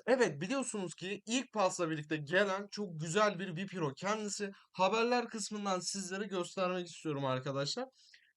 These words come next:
Koleksiyonluk susturucundan bu hero'yu aldı,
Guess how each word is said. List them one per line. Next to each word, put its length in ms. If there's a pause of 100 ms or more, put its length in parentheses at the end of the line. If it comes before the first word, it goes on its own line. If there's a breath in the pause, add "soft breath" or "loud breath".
(380)
Koleksiyonluk 600
susturucundan 1080
bu 120
hero'yu 320
aldı, 640